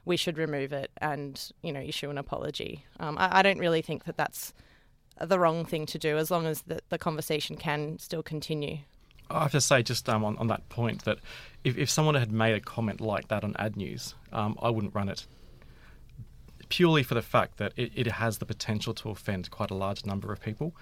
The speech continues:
Speaker 2: Even if it, if the intent wasn't there, the fact is what he said was still offensive to a large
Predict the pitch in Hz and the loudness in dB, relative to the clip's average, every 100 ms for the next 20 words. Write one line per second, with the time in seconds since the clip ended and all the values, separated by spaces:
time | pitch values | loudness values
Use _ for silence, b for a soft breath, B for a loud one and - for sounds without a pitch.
0 | B B 151 156 143 123 - - 117 113 | B B 2 4 4 2 -4 -4 -2 0
1 | 104 - 120 - 98 104 98 - 98 82 | 0 2 0 0 -2 0 -2 0 0 -2
2 | - b b b - - 107 - 113 98 | -6 b b b -8 0 0 2 -2 2
3 | 113 107 - 107 92 95 95 - 95 90 | 2 2 0 -2 -2 -2 -2 -2 -4 -2
4 | 101 90 95 85 - 101 95 92 95 98 | -4 -4 -6 -6 -4 -4 -2 -4 -2 -2
5 | 92 90 - | -2 -4 -8